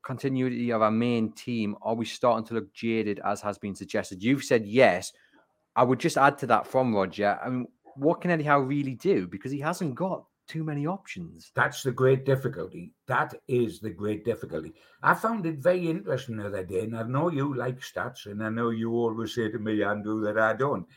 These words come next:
Speaker 2: but they're interesting. And the two stats the other day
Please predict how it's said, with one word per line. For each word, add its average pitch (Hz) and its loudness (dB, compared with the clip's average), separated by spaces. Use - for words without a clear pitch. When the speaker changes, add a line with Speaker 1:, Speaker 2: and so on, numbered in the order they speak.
Speaker 2:
but 120 0
they're 123 8
interesting. 107 -2
And 135 4
the 139 2
two 220 2
stats 170 -4
the 143 -2
other 143 0
day 131 -2